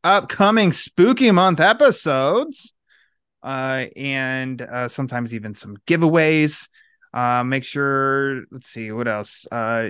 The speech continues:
you, if you wanna help support the show, patreon dot com slash the Batman B C, tpublic dot com, type in T B B C for the Batman Book Club, where you can get some cool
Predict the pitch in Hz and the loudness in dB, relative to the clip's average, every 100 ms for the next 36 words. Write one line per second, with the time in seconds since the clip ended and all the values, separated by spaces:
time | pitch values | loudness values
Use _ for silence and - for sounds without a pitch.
0 | - 139 139 95 - 98 135 - 143 147 | -2 0 2 0 -8 -10 -8 -4 0 2
1 | 139 127 - 139 135 135 120 151 151 - | 2 0 -4 -4 -4 -4 -2 -4 -4 -8
2 | 107 87 _ _ _ _ _ _ - 208 | -10 -12 _ _ _ _ _ _ -2 2
3 | 202 180 165 160 156 - 151 139 139 135 | 2 4 2 2 -2 0 -2 -2 -4 -4
4 | 120 131 123 117 120 113 123 _ _ _ | -4 -6 -6 -8 -8 -8 -10 _ _ _
5 | _ _ _ _ _ _ - 160 156 160 | _ _ _ _ _ _ -2 0 2 0
6 | 202 127 110 110 123 - 117 113 110 120 | 2 0 -2 -6 -6 -6 -6 -6 -6 -4
7 | 120 113 107 - 117 127 113 120 131 117 | -4 -4 -6 -8 -8 -4 -4 -6 -6 -6
8 | 104 101 101 104 - 110 127 - _ 120 | -6 -10 -10 -10 -6 -6 -6 -16 _ -8
9 | 104 110 104 - 107 - 123 113 107 104 | -4 -4 -6 -8 -12 -8 -6 -4 -4 -8
10 | 110 | -12